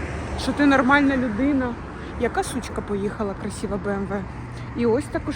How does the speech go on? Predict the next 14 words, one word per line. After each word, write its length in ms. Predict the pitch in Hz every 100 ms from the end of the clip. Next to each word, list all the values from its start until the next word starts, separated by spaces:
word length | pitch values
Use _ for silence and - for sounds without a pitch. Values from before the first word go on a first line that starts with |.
| -
їде, 200 | 285 262
нічого 380 | 254 254 - 262
така. 240 | 247 262 254 247 - - - - - - - - - - - - - 311
О, 240 | 320 302 254
Боже, 260 | 277 311 285
я 160 | 294 320
люблю 400 | 359 330 359 330
Дніпро 600 | 330 349 359 381 370 349
за 120 | 349
те, 160 | 359 359
що 100 | 339
тут 160 | 381
такі 320 | - 392 381
красиві 480 | 359 381 370 370 359